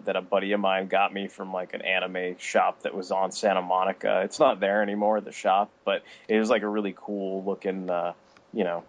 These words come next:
Harlock thing where his, you know, he's kind of in the all black outfit or whatever. And, um, yeah, so, I mean, I, I just kinda wanted to talk about those things. It's like,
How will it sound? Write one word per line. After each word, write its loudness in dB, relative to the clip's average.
Harlock 4
thing 0
where -4
his, -8
you 2
know, 4
he's -4
kind 2
of 2
in 0
the 2
all 2
black 0
outfit 0
or -6
whatever. 2
And, -6
um, 0
yeah, 6
so, -2
I 2
mean, 2
I, 4
I 6
just -8
kinda 6
wanted 0
to -20
talk 2
about -4
those -6
things. -4
It's -6
like, 0